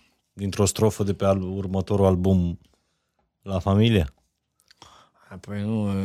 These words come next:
Speaker 2: stai că avem, uh, mai, ai, acum La Familia ți-, e, e un album de cartier. Uh, nu știu să
Speaker 1: Adică
Speaker 2: zic
Speaker 1: răuț.
Speaker 2: acum. Da.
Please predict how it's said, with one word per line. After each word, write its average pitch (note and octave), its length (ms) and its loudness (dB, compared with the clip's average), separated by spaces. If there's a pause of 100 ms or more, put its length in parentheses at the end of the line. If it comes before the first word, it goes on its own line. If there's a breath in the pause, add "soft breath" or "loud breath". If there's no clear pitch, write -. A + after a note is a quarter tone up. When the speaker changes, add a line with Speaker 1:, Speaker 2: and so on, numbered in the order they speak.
(120)
Speaker 2:
stai G#2 300 -8
că G2+ 120 -8
avem, A2+ 340 2
uh, A2+ 300 4
mai, A#2+ 280 0
ai, F#2+ 180 -4
acum G#2+ 380 -10 (380)
La A2+ 100 4
Familia A2+ 380 2
ți-, B2+ 120 -2
e, B2+ 440 4
e A#2+ 240 4
un B2 220 4
album B2+ 320 2
de C#3 120 4
cartier. C3+ 420 0 (560 loud breath)
Uh, A2+ 840 4 (920 loud breath)
nu A#2 180 -8
știu A#2 220 -8
să G#2 120 -6
Speaker 1:
Adică G2 200 4
Speaker 2:
zic A2+ 100 6
Speaker 1:
răuț. A#2+ 280 4
Speaker 2:
acum. - 960 -8
Da. A2 340 2